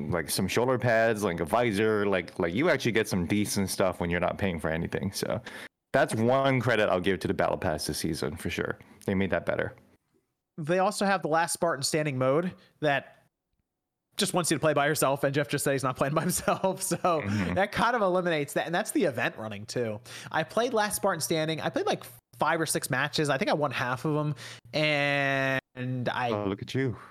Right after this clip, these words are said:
Speaker 2: barely remember what happened at <laughs> all. They, you, you start up with a pistol, a regular pistol, a plasma pistol.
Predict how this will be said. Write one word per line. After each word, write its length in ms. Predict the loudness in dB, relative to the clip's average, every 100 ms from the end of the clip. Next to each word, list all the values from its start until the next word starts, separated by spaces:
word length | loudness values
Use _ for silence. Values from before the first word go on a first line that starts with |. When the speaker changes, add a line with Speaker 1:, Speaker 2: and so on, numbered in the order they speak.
| 0
Speaker 2:
barely 340 | 2 4 4
remember 320 | 4 2 0 0
what 120 | 0
happened 320 | -2 -4 -6
at 140 | -4 -4
<laughs> 560 | -4 -6 -6 -10 -6
all. 260 | -4 -2 -4 -2 -4 0
They, 180 | 2 2
you, 200 | 2 0
you 160 | 2 0
start 220 | 2 2
up 80 | 2
with 100 | 0
a 40 |
pistol, 540 | 0 0 2 2 2 0
a 200 | -2 0
regular 220 | 2 2
pistol, 220 | 0 0 0
a 20 |
plasma 260 | 2 0
pistol. 300 | 0 -2 -2